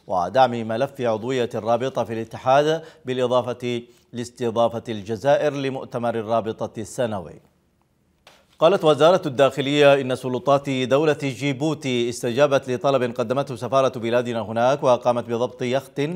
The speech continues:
وطاقمه على خلفية إطلاق النار على دوريات خفر السواحل اليمنية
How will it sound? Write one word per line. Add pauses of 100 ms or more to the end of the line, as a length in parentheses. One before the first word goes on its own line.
وطاقمه (320)
على
خلفية
إطلاق
النار
على
دوريات
خفر
السواحل
اليمنية